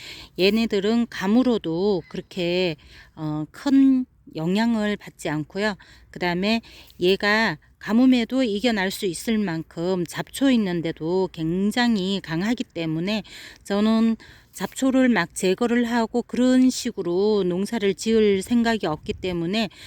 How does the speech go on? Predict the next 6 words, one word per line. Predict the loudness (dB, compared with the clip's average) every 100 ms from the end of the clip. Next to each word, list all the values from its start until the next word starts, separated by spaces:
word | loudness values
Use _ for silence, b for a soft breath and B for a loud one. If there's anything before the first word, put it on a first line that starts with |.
| B
잡초하고 | -8 -8 -2 2 2 2 -4
더불어서 | -2 -2 0 0 0 -2
갈 | -4 -2
수 | -4 -2
있는 | -2 0 -2 -4
작물, | -2 -2 0 0 -2